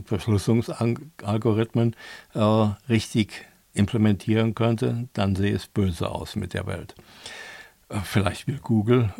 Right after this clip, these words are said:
äh, deswegen sowas machen. Also, ich meine, ich habe ja schon mehrfach darüber berichtet, so ein Quantenbit oder kurz Qubit genannt, äh,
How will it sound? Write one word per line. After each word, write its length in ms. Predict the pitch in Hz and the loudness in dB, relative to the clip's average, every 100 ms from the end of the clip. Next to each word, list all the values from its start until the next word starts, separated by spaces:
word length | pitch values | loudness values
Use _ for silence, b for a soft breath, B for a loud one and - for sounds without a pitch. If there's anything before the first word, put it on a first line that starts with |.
| - | -2
äh, 220 | 110 110 101 120 165 131 - | 2 2 0 -2 -6 -10 -4
deswegen 460 | 117 - 110 104 95 | -4 0 0 2 0
sowas 340 | 101 90 87 | -2 -6 -4
machen. 300 | 98 87 90 B B - - _ _ _ | -4 -4 -10 B B -20 -20 _ _ _
Also, 380 | - 135 113 92 B B B B B B B B B - | 4 6 8 4 B B B B B B B B B -8
ich 180 | 135 98 | -4 0
meine, 200 | 117 113 | 2 2
ich 100 | 117 | 0
habe 140 | 113 | 0
ja 80 | 104 | 2
schon 420 | 110 101 104 104 | 4 2 0 0
mehrfach 520 | 101 104 95 104 95 | 2 2 0 -2 -2
darüber 340 | - 95 95 95 | -2 -2 0 0
berichtet, 500 | 92 95 - 95 - B B | 0 -2 -2 -6 -8 B B
so 120 | - 104 | 0 2
ein 120 | 101 | 2
Quantenbit 920 | - 101 123 - 95 87 104 - - - | 4 4 4 4 2 4 2 0 -14 -8
oder 240 | 104 95 | -2 -2
kurz 340 | 87 104 95 - | 2 0 0 -2
Qubit 400 | 120 113 104 - | 0 0 0 -2
genannt, 460 | 101 107 98 110 - B B B B | -4 0 2 2 -2 B B B B
äh, 160 | 110 | -2